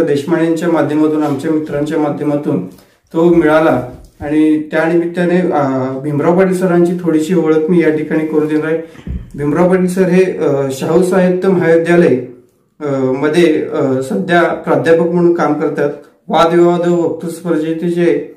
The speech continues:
तिथे प्रमुख, विभाग प्रमुख म्हणून काम करतात. तसेच त्यांनी तिथं, अ, विषय पाली हा विषय त्यांनी तिथं शिकवतात. तसंच, अ,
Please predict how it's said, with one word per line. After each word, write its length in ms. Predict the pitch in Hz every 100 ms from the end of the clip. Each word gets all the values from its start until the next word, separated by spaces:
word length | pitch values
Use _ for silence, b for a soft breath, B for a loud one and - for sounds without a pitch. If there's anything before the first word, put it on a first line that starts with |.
| _ -
तिथे 220 | 151 170
प्रमुख, 380 | 165 151 170 170
विभाग 260 | 143 156
प्रमुख 400 | 165 170 165 175
म्हणून 280 | 170 170 170
काम 240 | 165 147 147
करतात. 300 | 135 156 156 - b b b -
तसेच 340 | 160 196 185
त्यांनी 320 | 196 190 190 196
तिथं, 460 | 185 180 190 190 -
अ, 300 | 151 143 139
विषय 360 | 131 135 190 185
पाली 340 | 180 147 160
हा 160 | 175 180
विषय 280 | 165 175
त्यांनी 260 | 170 175 175
तिथं 160 | 175 170
शिकवतात. 540 | - - 160 160 117 - b b b b _
तसंच, 480 | 160 202 208 -
अ, 80 | -